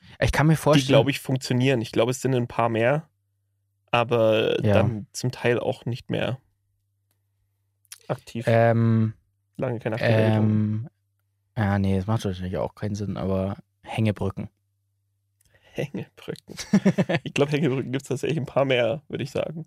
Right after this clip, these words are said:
Speaker 1: Ja. Okay.
Speaker 2: Aber war das deine Antwort?
Speaker 1: Ja.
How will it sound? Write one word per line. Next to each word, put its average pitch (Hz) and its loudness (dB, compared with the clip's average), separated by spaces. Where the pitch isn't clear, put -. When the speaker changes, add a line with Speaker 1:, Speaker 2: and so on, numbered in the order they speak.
Speaker 1:
Ja. 95 -4
Okay. 95 -10
Speaker 2:
Aber 156 4
war 151 6
das 147 2
deine 143 0
Antwort? 123 -2
Speaker 1:
Ja. 101 2